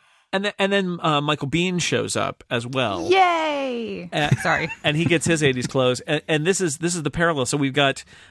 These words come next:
Speaker 1: tr-, it's hard to put yourself in the mind of the film goer of the eighties. Well, Steve, you, you sat through this movie. W-, up front, we're not, it's not really clear who, uh, who Schwarzenegger really is,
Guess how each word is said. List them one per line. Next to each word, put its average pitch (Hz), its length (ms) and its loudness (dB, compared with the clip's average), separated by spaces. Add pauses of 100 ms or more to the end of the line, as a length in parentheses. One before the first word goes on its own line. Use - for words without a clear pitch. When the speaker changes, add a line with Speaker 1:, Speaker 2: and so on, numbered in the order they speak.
(120)
Speaker 1:
tr-, - 180 -6
it's - 140 -6
hard 180 340 0
to 151 60 -8
put - 180 -8
yourself 127 260 -4
in 127 60 -4
the 123 60 -2
mind 117 260 0
of 110 120 -8
the 107 120 -6
film 131 380 -4
goer 117 260 0
of 110 160 -6
the 107 180 -6
eighties. 117 300 -4
Well, 139 200 -2 (140)
Steve, 147 440 -2
you, 160 160 -2
you 156 200 -6
sat 131 260 -2
through 165 160 -4
this 135 120 -4
movie. 131 180 -2 (280)
W-, - 340 -14 (380)
up 254 200 -2
front, 269 440 -2
we're 190 160 -2
not, 202 320 0 (200)
it's - 200 -4
not 233 160 0
really 185 180 -2
clear 175 320 2
who, 165 480 0 (400)
uh, 131 280 -2 (420)
who 160 500 -4
Schwarzenegger 139 580 -2
really 123 360 0
is, 113 480 -2